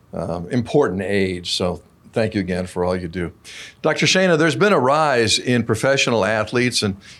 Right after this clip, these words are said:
really amateur athletes, uh, across the board in, uh, going on what we call now, I guess, the injured list, uh, with, uh, mental health challenges. What do you think the reason is for the rise in the number of those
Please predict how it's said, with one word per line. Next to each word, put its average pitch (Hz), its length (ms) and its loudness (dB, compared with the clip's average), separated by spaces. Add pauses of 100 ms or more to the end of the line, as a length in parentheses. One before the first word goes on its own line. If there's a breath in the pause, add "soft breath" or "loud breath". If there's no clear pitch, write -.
(100)
really 147 240 4
amateur 123 420 2
athletes, 104 500 2
uh, 110 280 2
across 127 280 2
the 110 60 0
board 120 460 4 (320 loud breath)
in, 107 380 2
uh, 98 200 2
going 123 360 2
on 120 360 2 (300)
what 110 160 -2
we 113 100 -2
call 107 220 0
now, 104 220 2
I 101 80 2
guess, 98 160 -2
the 101 180 0
injured 104 300 2
list, 95 400 0 (340 loud breath)
uh, 95 360 2 (120)
with, 107 560 0
uh, 101 120 0
mental 107 320 2
health 101 320 0
challenges. 101 680 0 (320 loud breath)
What 147 120 2
do 240 60 4
you 226 60 2
think 214 180 0
the 113 140 2 (100)
reason 107 280 2
is 95 240 2
for 113 140 0
the 101 100 2
rise 104 540 2
in 98 100 0
the 92 80 0
number 101 480 2
of 92 220 0
those 90 480 0